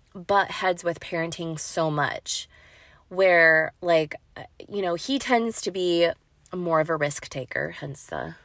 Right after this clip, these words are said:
you know, thing that led to the accident in the golf cart. And for, for so long, like, I know a lot of you can relate to this, but, like, he would be more of the risk taker, and I'd, I'd feel like, "Ugh,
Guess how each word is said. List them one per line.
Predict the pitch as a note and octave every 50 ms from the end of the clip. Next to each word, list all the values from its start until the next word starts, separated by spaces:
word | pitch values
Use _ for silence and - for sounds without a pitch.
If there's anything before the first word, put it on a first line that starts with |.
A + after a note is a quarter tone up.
| _ _
you | - C#3
know, | B2+ A#2 - D#3+ _ _ _ _ _ _ _ _ _ _ _ _ _
thing | D#3+ D3 C#3+ C#3+ C#3+
that | C#3+ C#3+ - -
led | C3+ C3+ C#3+
to | - -
the | - - -
accident | C#3+ C#3+ - - - C#3+ C#3 C#3 -
in | D3 D3+
the | D#3
golf | D3+ - - - -
cart. | - - C#3+ C#3+ D#3 - - _ - - - - - - - - _ -
And | F#3+ F3+ F3 F3 E3+ E3
for, | - - - F3 - - - -
for | - - G3 F#3
so | F3+ - - G3+ F#3 F3
long, | F3 G3+ B3+ D#4 C#4+ C4 A3 G3 F#3+
like, | F3+ F3 -
I | F3 E3+
know | E3+ E3+ D#3+ D3+
a | - E3
lot | D#3+ D#3+ F3+ G3+ F#3+ F#3
of | F#3 F3
you | E3+ D#3+
can | D3+ - E3+
relate | D3+ D3 D3+ D#3 D#3
to | - D#3+
this, | - D3 D3+ D3+
but, | - - D#2 -
like, | - D#3 D#3 -
he | - - G3 F#3
would | F3 E3
be | E3+ E3
more | D#3 D#3 D3+ D3+
of | D3+
the | D#3+
risk | A#3 D#4+ - -
taker, | - G3+ - - F3
and | D#3+ D#3+
I'd, | D#3 D#3+ D#3 - - -
I'd | D#3 D#3 D3
feel | D#3 - - E3+ D#3+ D3 D3 C#3+
like, | D#3 D3 C#3 D3 - -
"Ugh, | - - -